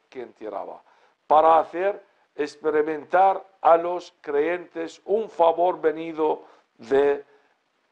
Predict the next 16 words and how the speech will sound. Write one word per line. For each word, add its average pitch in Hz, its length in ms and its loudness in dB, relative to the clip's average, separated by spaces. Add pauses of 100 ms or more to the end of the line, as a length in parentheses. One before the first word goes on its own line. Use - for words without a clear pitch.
Él". 92 340 -4 (460)
Por 143 160 2
lo 143 160 -2
tanto, 180 540 -2
el 135 100 -10
yihadista 135 400 -4
está 156 240 -2
haciendo 160 520 -4
un 185 220 -2
favor 139 560 0 (380)
a 101 140 -4
Dios. 123 420 -6 (440)
Dios 190 580 2 (260)
utiliza 202 840 -8 (560)
el 147 160 -2
yihadista. 113 800 -6